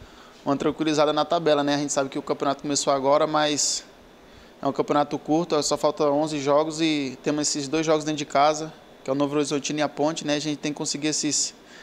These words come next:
seis pontos pra dar uma tranquilizada, pra sair pra fora e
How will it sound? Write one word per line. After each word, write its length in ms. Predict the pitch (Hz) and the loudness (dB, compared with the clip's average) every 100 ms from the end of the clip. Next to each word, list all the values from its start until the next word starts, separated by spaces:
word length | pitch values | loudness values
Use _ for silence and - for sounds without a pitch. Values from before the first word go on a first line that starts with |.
| - - | -20 -8
seis 260 | - 143 | 0 2
pontos 320 | - 147 156 - | 2 2 0 0
pra 420 | 160 160 156 135 - - - - - - - - - - - - | 2 4 4 0 -10 -20 -20 -20 -20 -20 -20 -20 -20 -20 -12 0
dar 100 | 147 | 2
uma 80 | |
tranquilizada, 680 | 147 147 160 156 139 139 147 | 2 0 2 2 4 4 2
pra 160 | 156 156 | 0 0
sair 420 | 160 156 147 147 - | 2 2 2 -2 -2
pra 140 | 147 | -2
fora 360 | 135 143 143 156 | 0 2 2 2
e 360 | 160 160 151 | 0 0 -2